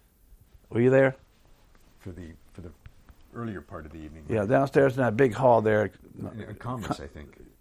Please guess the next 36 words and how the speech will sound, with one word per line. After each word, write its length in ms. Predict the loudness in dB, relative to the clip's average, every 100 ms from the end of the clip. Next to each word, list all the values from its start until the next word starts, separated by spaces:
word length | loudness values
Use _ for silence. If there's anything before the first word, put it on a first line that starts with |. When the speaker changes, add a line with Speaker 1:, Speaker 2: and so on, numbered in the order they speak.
| _
Speaker 1:
Yeah, 240 | -2 0 -2 -6
Constitu-, 840 | -6 -4 -4 -6 -2 -2 -2 -8 -8
not 180 | -6 -4
Constitution 680 | -2 -4 -4 -8 -8 -8 -6
Hall, 180 | -4 -2
but 220 | -6 -6 _ _ -20 -20 _
Speaker 2:
I 40 |
think 160 | -16 -14
it 20 |
was 120 | -12
the 40 | -14
Commerce 380 | -12 -10 -10 -14
Speaker 1:
Con-, 140 | -18
Speaker 2:
Building. 220 | -18 -20 _
Speaker 1:
Con-, 180 | -8 0
yeah, 160 | 2 0 -4
okay. 320 | -6 0 0 0 _ -20 -20 _ _ _ _ 0
Big 160 | 0
hall 220 | 4 4
there, 160 | 4 2
and 100 | 0
then, 160 | -2 0
um, 320 | -2 -2 -8 _ _ _ -20 _ _
he 80 | 2
had 100 | 4
a 40 |
dinner 200 | 4 4
upstairs, 460 | 2 0 2 2 2
and 120 | -2
I 80 | -4
was 100 | -2
trying 200 | 0 0
to 60 | 0
sneak 300 | -2 -2 0
out, 240 | 2 0
and 320 | -2 -8 -12